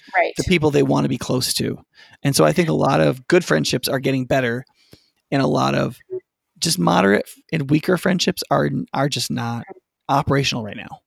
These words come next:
Speaker 1: Right. But that's also more human. It's more human to have close, a few close relationships. And I
Speaker 2: Yeah.
Speaker 1: think we've fooled ourselves into thinking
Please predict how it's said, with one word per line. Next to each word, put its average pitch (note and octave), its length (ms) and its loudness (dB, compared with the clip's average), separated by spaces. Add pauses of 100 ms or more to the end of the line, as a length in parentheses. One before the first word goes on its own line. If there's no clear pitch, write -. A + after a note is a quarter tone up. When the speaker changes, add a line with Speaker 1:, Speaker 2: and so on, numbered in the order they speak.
(1040)
Speaker 1:
Right. - 400 2
But B3+ 120 4
that's C#4+ 200 2
also C#4+ 300 2
more G#3+ 180 2
human. G3 640 -2
It's G#3+ 220 0
more A3 200 6
human G#3 680 0 (500)
to G3 380 -2
have F3 500 0 (400)
close, G3 480 0
a G3 80 2
few G#3+ 260 0
close F#3 320 -2
relationships. E3 760 -2 (160)
And F3+ 100 0
I F3+ 40 -2
Speaker 2:
Yeah. F3 60 -6
Speaker 1:
think F3+ 160 -4
we've F3+ 160 -2
fooled F#3 280 -4
ourselves E3 420 -2
into F3 180 -4
thinking E3 540 -4